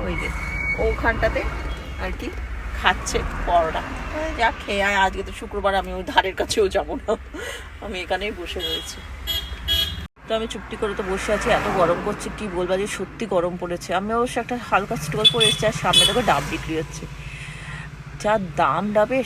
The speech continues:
ষাট টাকা, সত্তর টাকা, এরকম দাম এখনকার সময় ডাব। কিন্তু ডাবের জল খুব উপকারী, তোমরা তো জানো সকলেই যে, উম, শরীরের পক্ষে তো খুবই উপকারী ডাবের জল, কিন্তু স্কিনের পক্ষে উপকারী।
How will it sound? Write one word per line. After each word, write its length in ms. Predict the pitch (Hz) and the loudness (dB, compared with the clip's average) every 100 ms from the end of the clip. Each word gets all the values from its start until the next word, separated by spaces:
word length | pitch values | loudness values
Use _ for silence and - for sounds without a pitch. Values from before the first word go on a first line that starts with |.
| - | -2
ষাট 120 | - - | -6 -4
টাকা, 240 | 214 214 | -2 -2
সত্তর 320 | 247 180 - 180 | -2 -4 -6 -6
টাকা, 200 | 196 190 | -4 -2
এরকম 480 | 240 190 - 220 226 | 0 0 -4 -4 -2
দাম 380 | 175 160 190 196 | 0 0 0 0
এখনকার 380 | 180 185 175 180 - | -2 -2 -2 -2 -2
সময় 200 | 185 190 | -2 -2
ডাব। 180 | - - - | -2 -4 0
কিন্তু 160 | 254 | 2
ডাবের 280 | 202 165 190 | 4 4 2
জল 120 | 226 240 | -2 0
খুব 100 | 277 | -2
উপকারী, 360 | 202 190 190 160 - - - - | 0 2 2 0 -6 -6 -4 0
তোমরা 200 | 247 262 | 6 6
তো 100 | 269 | 8
জানো 160 | 262 254 | 8 6
সকলেই 440 | 254 247 269 240 | 6 4 6 6
যে, 240 | 233 247 247 - | 6 6 6 4
উম, 260 | 220 208 | 0 2
শরীরের 320 | 208 247 226 214 | 2 2 4 4
পক্ষে 220 | 233 254 | 4 4
তো 80 | 226 | 2
খুবই 360 | - 240 262 | 2 2 2
উপকারী 360 | 247 214 220 220 | 4 4 6 6
ডাবের 220 | 190 185 | 6 4
জল, 160 | 196 208 | 0 -2
কিন্তু 300 | 247 240 269 277 | -2 0 -2 -4
স্কিনের 440 | - - 254 240 254 | -2 0 4 4 6
পক্ষে 300 | 254 - - | 4 4 2
উপকারী। 440 | 539 233 202 160 | 4 4 4 4